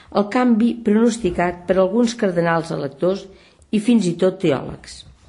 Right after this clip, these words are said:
La publicació del primer volum de la Cristologia com a teòleg particular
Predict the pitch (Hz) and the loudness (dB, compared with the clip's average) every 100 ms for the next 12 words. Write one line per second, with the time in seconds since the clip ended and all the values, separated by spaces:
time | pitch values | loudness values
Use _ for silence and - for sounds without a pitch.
0 | - - - - - 226 214 214 208 208 | -20 -20 -20 -20 -4 -2 0 2 2 2
1 | 208 262 269 247 233 214 208 190 180 175 | 2 2 2 2 2 2 2 2 2 2
2 | 170 175 175 175 - 160 156 160 180 139 | 2 0 0 -4 -4 -2 -2 -2 0 0
3 | - 170 165 185 190 180 - 175 165 233 | -2 -4 0 0 2 0 -4 -8 -4 -4
4 | 226 147 156 | 0 0 0